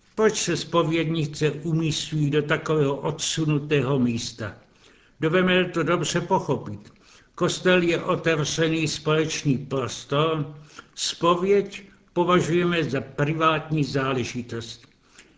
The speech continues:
Dnes nejsme rádi, když nás tu někdo vidí. Přesto však rumunský teolog Staniloae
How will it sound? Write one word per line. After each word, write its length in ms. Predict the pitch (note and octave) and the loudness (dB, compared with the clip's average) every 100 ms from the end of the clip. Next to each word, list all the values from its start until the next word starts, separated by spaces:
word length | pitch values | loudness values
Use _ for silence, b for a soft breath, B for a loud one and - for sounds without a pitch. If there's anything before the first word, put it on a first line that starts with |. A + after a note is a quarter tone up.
| b | b
Dnes 220 | E3+ F3+ | 0 2
nejsme 580 | F#3+ G3 G3 - F3 D3+ | 4 6 6 4 0 2
rádi, 420 | D#3 E3 D#3+ C#3+ | 4 2 -2 -6
když 280 | C#3 C#3+ - | -8 -6 -2
nás 300 | D#3 D3 - | 0 0 0
tu 60 | C#3+ | 0
někdo 380 | C#3+ B2+ C3 A2+ | 2 2 -2 -2
vidí. 500 | A2+ G#2 G2+ G2+ G#2 - _ _ - | -4 -6 -10 -12 -16 -18 _ _ -14
Přesto 440 | - F3 - G3+ | -4 -4 0 0
však 380 | D3 - D#3+ D3 | 0 -2 -2 0
rumunský 680 | C#3+ D#3+ F3 E3+ - - D3+ | 0 0 -2 -2 -4 -4 -4
teolog 600 | - D3+ D3+ D#3 D#3 D#3+ | 0 4 4 4 0 -2
Staniloae 920 | - D3 D3 D3+ D#3 D3+ D3+ D#3+ D#3 | -4 0 2 4 4 4 2 0 -4